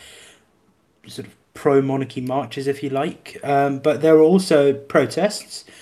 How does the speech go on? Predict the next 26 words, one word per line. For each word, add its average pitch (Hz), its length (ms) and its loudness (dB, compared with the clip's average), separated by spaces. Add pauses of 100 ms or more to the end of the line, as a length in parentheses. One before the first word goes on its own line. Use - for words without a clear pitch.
(340)
and 147 200 -4
people 156 680 0
were 143 540 0 (640)
arrested 151 680 -2
in 131 160 -12
some 123 180 -8
circumstances. 120 800 -10
So 156 260 0 (1500)
I'll 175 180 4
give 202 180 4
you 202 180 8
a 185 60 4
brief - 360 0
overview 127 360 -2
of 120 80 -6
what's 135 140 -12
happened. 139 280 -6
So 143 100 -6
people 196 500 -2
were 147 200 -2
arrested 147 360 -4
for 139 100 -8
citing 143 720 -2
Republican 123 560 -8
views, 110 300 -10
effectively. 113 800 -12